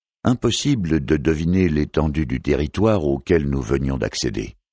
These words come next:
Étant donné la proximité et le grand nombre de communications entre les différents bâtiments,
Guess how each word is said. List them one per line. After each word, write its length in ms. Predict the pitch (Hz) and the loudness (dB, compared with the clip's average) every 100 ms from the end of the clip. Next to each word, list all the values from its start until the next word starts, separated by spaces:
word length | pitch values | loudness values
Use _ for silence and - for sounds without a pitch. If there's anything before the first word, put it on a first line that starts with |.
| _ _ _ _ _ _ - | _ _ _ _ _ _ -6
Étant 240 | 76 73 | 0 2
donné 280 | 76 78 85 | 2 2 2
la 140 | 73 | 2
proximité 880 | 67 - 69 - 69 76 - 107 92 | -2 -2 -2 -2 -2 -2 0 2 4
et 40 | 76 | 2
le 160 | 64 | 0
grand 280 | 71 67 73 | 0 -2 0
nombre 400 | 73 87 80 62 | 0 0 0 -4
de 140 | 53 | -4
communications 800 | 64 80 69 71 - 69 - 104 | -4 -2 -2 -2 -2 -2 0 0
entre 340 | 78 69 - 62 | 0 -2 -4 -4
les 200 | 50 57 | -2 -6
différents 460 | 55 58 67 67 | -6 -6 -4 -2
bâtiments, 480 | 60 55 - 69 107 | -4 -6 -4 -2 -2